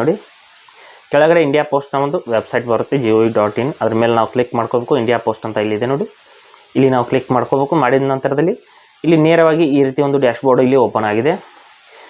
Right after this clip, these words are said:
ಇಲ್ಲಿ ಕನ್ಸೈನ್ಮೆಂಟ್ ನಂಬರ್ ಅಂತೆ, ಆ, ರೆಫರೆನ್ಸ್ ನಂಬರ್ ಹಾಗೂ ಕಂಪ್ಲೇಂಟ್ ಅಂತ ಮೂರು ಇದೆ. ನಾವು ಇಲ್ಲಿ ಕನ್ಸೈನ್ಮೆಂಟ್ ನಂಬರ್ನ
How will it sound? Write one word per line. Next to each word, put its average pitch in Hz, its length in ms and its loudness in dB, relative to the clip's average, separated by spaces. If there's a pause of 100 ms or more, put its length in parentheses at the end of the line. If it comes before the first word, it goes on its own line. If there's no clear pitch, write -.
(160)
ಇಲ್ಲಿ 190 140 2
ಕನ್ಸೈನ್ಮೆಂಟ್ 180 680 0
ನಂಬರ್ 170 200 2
ಅಂತೆ, 175 240 2
ಆ, 131 340 -2
ರೆಫರೆನ್ಸ್ 151 460 -2
ನಂಬರ್ 160 180 0
ಹಾಗೂ 180 140 2
ಕಂಪ್ಲೇಂಟ್ 131 420 -2
ಅಂತ 127 140 -4
ಮೂರು 123 400 0
ಇದೆ. 123 160 2
ನಾವು 131 140 0
ಇಲ್ಲಿ 135 140 2
ಕನ್ಸೈನ್ಮೆಂಟ್ 139 720 -2
ನಂಬರ್ನ 123 320 -2